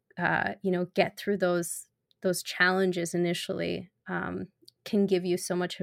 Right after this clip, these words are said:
more of a boost to say, "You know what? I can continue doing this, and it is helping, and I can see those, those differences." So, yeah, I encourage people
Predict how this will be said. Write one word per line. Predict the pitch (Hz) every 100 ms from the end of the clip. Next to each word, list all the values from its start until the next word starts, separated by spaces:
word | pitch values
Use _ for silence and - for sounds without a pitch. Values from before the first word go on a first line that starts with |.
| -
more | 196 185 185
of | 180
a | 180
boost | 180 165 175 - - -
to | - 190
say, | 185 190
"You | 208
know | 240
what? | 262 -
I | 190
can | 196 208
continue | 202 190 185 185 185
doing | 180 175 175
this, | 175 175 - - - - _ _
and | 185 185
it | 175
is | 185 185
helping, | - - 180 170
and | 170
I | 175
can | - 180
see | - -
those, | 185 180 170 -
those | - 170 -
differences." | 175 170 165 170 - 165
So, | - - - - - - - _
yeah, | 185 180
I | -
encourage | 196 196 - 190 185 170 - - -
people | 202 202 190 185 185